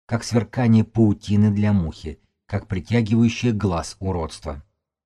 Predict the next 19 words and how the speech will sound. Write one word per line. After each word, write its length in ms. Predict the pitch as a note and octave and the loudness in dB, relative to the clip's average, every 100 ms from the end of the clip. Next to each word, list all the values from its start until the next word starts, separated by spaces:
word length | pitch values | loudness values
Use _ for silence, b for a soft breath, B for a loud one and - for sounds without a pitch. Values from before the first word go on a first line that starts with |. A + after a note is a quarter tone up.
| _ _ _ _ _ | _ _ _ _ _
«Лови 380 | F2 F2+ F2 A2 | -8 -6 -4 -4
их», 400 | A#2+ D#2 - - _ - | -4 -6 -10 -20 _ -14
повторил 380 | - F2+ E2+ D#2+ | -12 -10 -8 -10
проводник, 560 | F2 E2 D#2 E2 - _ _ _ - | -10 -10 -8 -8 -10 _ _ _ -4
«но 160 | G2 | -2
дай 300 | F2 E2+ G#2 | -2 -2 -2
им 260 | A2 A2+ A2 G2+ | -2 -2 -2 0
бежать. 420 | A2+ F2+ - _ _ _ _ _ _ | -2 -4 -10 _ _ _ _ _ _
Они 320 | - A#2 C3+ B2 | 0 2 4 2
выведут 500 | C#3+ G2+ E2+ F2 - | 2 0 -2 -8 -10
тебя 300 | F2+ G#2 G2 | -6 -6 -6
к 80 | |
цели 480 | - - G#2 E2+ F2 | -10 -6 -6 -4 -6
вернее, 540 | E2+ F#2 G#2 G#2+ E2+ D#2 | -4 -2 0 0 -2 -6
чем 180 | F2+ | -8
карты, 460 | F2+ - G2+ - E2 | -8 -6 -6 -6 -12
которыми 480 | - E2 E2+ E2 F2 | -12 -12 -10 -6 -6
я 200 | E2+ D#2+ | -6 -10
повелеваю. 600 | E2 D#2+ E2+ D#2+ D2+ D2 | -10 -8 -8 -8 -10 -12